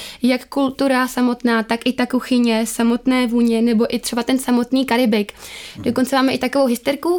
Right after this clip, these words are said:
když nás odvážel autobus z letiště do právě Cancúnu, kde jsme první týden pobývali, tak nějaký účastník Nic už byli svědky z autobusu,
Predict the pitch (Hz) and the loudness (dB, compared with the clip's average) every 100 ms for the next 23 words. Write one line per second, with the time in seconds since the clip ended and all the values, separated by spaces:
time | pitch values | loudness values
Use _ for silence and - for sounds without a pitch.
0 | 302 233 226 247 - 220 233 226 240 - | 0 -2 0 -2 0 0 2 2 0 0
1 | 226 240 214 240 - 208 220 226 - 359 | 0 0 2 0 -2 -8 -6 -6 -4 -4
2 | 392 - - - 240 226 220 208 226 220 | -4 -12 -10 -2 -2 0 -2 -2 -4 -2
3 | 208 226 220 302 320 302 233 - 240 233 | -2 -2 -2 -2 0 -2 -2 -2 -2 0
4 | 233 226 240 226 208 220 240 262 302 330 | -2 0 0 -2 -2 -2 0 0 -2 -6
5 | - - - - 254 254 247 247 254 262 | -18 -20 -20 -6 -6 -2 -2 -2 -2 -4
6 | 240 254 - 254 262 254 226 233 254 254 | -4 -4 -2 -2 0 -2 0 0 -2 -2
7 | 240 233 - 254 262 233 226 254 220 262 | -4 -4 -2 -2 -2 -4 -2 -2 0 -2
8 | - 302 | -4 -4